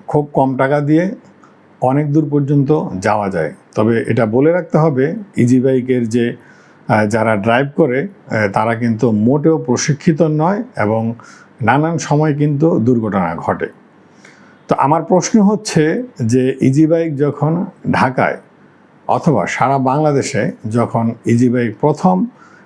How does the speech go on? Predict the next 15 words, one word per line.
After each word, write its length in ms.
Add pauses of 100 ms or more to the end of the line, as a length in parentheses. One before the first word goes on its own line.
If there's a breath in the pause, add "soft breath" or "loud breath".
(120 loud breath)
কে 120
বা 140
কারা 320
নিয়ে 220
আসছে 420 (100)
সেটা, 500 (240)
আহ, 280
কোনো 320
বিষয় 360
না। 140
বিষয়টা 360
হচ্ছে 240
যে 220 (520 loud breath)
ইজি 260
বাইক 280